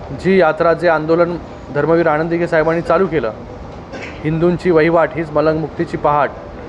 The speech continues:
हे ब्रीदवाक्य घेऊन हे आंदोलनाला सुरुवात केली आणि तेच आंदोलन पुढे घेऊन जाण्याचं काम जे आहे, ते शिंदेसाहेब त्या ठिकाणी करतायत.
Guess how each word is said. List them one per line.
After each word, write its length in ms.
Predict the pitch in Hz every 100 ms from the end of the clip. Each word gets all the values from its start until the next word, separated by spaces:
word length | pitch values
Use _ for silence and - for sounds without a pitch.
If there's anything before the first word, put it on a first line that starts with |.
| - - - - -
हे 80 | 165
ब्रीदवाक्य 640 | 160 170 175 165 185 180 156 - - 120
घेऊन 320 | 160 202 185 135 - - - - -
हे 80 |
आंदोलनाला 600 | 160 147 147 165 170 170
सुरुवात 320 | 170 160 165 185 185
केली 180 | 131 120 - - - - - -
आणि 160 | 160 -
तेच 180 | 185 208
आंदोलन 400 | 165 165 180 180
पुढे 200 | 160 170
घेऊन 220 | 175 175
जाण्याचं 300 | 160 165 165
काम 300 | 165 160 170
जे 100 | 160
आहे, 120 | 160
ते 160 | 160 175
शिंदेसाहेब 440 | 151 147 165 165
त्या 100 | 156
ठिकाणी 280 | 160 156 160
करतायत. 420 | 156 156 156 135